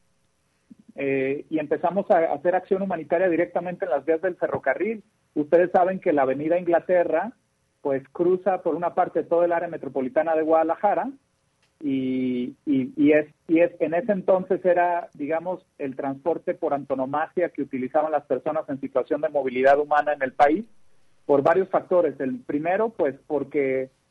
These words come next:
en ese entonces evitaban retenes, eh, eh, en, de la, de los cuerpos de seguridad mexicana.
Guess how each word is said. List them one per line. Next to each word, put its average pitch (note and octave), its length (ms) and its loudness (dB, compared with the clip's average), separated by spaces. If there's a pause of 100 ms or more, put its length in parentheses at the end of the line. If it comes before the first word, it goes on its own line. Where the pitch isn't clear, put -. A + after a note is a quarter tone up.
(120)
en C#3 120 -6
ese E3+ 160 -2
entonces F#3+ 460 0
evitaban E3+ 800 0 (360)
retenes, E3 680 -4 (500)
eh, A#2 600 -2
eh, A2+ 440 -6
en, A2+ 760 -4 (180)
de B2+ 240 6
la, B2+ 220 6
de C#3 120 0
los B2+ 140 0
cuerpos D#3 340 0
de D#3 120 2
seguridad C#3 420 0
mexicana. F3 580 -2